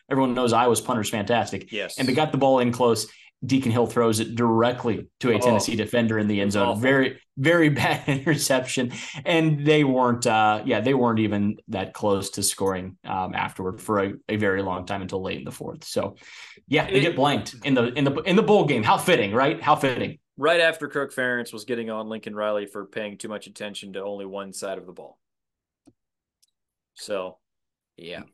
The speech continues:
Speaker 1: It's,
Speaker 2: Uh,
Speaker 1: it's, it's
Speaker 2: and
Speaker 1: whatever
Speaker 2: he's
Speaker 1: side, he, he, he just picked a different side. You know,
Speaker 2: Yeah.
Speaker 1: hey, if we could get Ferentz to coach the defense and Riley to coach the offense under, like, say, you know, like a,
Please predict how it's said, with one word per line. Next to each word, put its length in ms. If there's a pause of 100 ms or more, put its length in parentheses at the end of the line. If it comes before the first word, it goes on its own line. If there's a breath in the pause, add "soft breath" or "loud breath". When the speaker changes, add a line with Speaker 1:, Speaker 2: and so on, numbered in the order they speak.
Speaker 1:
It's, 180
Speaker 2:
Uh, 60
Speaker 1:
it's, 160
it's 160
Speaker 2:
and 60
Speaker 1:
whatever 200
Speaker 2:
he's 100
Speaker 1:
side, 260
he, 180
he, 320
he 120
just 180
picked 140
a 40
different 280
side. 360
You 100
know, 80
Speaker 2:
Yeah. 220
Speaker 1:
hey, 240
if 160
we 180
could 200
get 240
Ferentz 720 (220)
to 60
coach 300
the 80
defense 720 (200 loud breath)
and 180
Riley 420
to 60
coach 260
the 120
offense 680 (160 loud breath)
under, 400
like, 380
say, 400
you 180
know, 140
like 200
a, 260